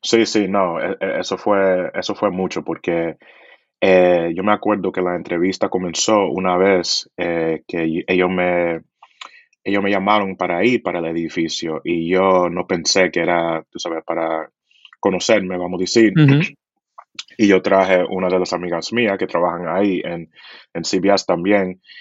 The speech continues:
Speaker 1: Y después que nos fuimos de, de esa reunión, ella me dijo a mí, "Bueno, yo no pienso que yo debía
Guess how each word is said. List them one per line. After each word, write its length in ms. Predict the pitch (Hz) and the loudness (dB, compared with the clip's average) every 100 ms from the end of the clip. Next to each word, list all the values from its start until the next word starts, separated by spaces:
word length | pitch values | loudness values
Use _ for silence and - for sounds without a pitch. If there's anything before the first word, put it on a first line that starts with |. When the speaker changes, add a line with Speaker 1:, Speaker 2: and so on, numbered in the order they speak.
| - _ _ | -20 _ _
Speaker 1:
Y 280 | 87 87 87 | -2 2 0
después 420 | 85 - 98 - | -2 -4 -4 -2
que 80 | 104 | -4
nos 160 | 92 | -2
fuimos 520 | - 120 120 98 101 - | 2 2 4 0 -2 -10
de, 200 | 92 87 | -4 0
de 320 | 87 85 85 | 0 0 -2
esa 180 | 82 87 | 0 0
reunión, 520 | 92 87 92 104 92 | 0 -2 0 0 0
ella 180 | 87 92 | 0 0
me 100 | 90 | 0
dijo 140 | 87 87 | -2 -2
a 80 | |
mí, 160 | 87 92 | -4 -2
"Bueno, 260 | 113 143 123 | 0 2 2
yo 100 | 113 | 0
no 120 | 117 | 0
pienso 300 | 120 113 113 | -2 -2 -2
que 120 | 98 | 0
yo 140 | 98 98 | 2 2
debía 560 | 92 98 92 92 87 | 2 2 4 2 0